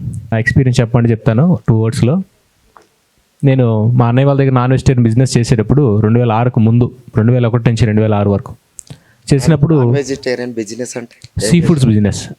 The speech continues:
Speaker 1: అంటే రొయ్యలు, చేపలు, పీతలు వ్యాపారం మా అన్నయ్య వాళ్ళది. So, అందులో బిజినెస్ చేస్తున్నప్పుడు నేను చాలా ట్వంటీ ఫోర్ బై సెవెన్ దాంట్లో కష్టపడ్డాను.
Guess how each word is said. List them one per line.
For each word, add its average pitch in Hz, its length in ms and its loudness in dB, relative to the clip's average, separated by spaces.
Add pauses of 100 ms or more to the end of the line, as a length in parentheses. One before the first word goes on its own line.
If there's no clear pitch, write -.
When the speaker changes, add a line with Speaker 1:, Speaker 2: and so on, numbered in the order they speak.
Speaker 1:
అంటే 117 520 0
రొయ్యలు, 123 340 2
చేపలు, 117 380 0
పీతలు 110 300 0
వ్యాపారం 101 480 0
మా 92 160 2
అన్నయ్య 98 180 2
వాళ్ళది. 101 360 0 (320)
So, 120 80 2
అందులో 117 220 0
బిజినెస్ 123 360 0
చేస్తున్నప్పుడు 117 640 0 (720)
నేను 147 220 2
చాలా 139 200 0
ట్వంటీ 143 280 0
ఫోర్ 151 180 2
బై 135 100 2
సెవెన్ 117 260 2
దాంట్లో 110 200 0
కష్టపడ్డాను. 107 600 -2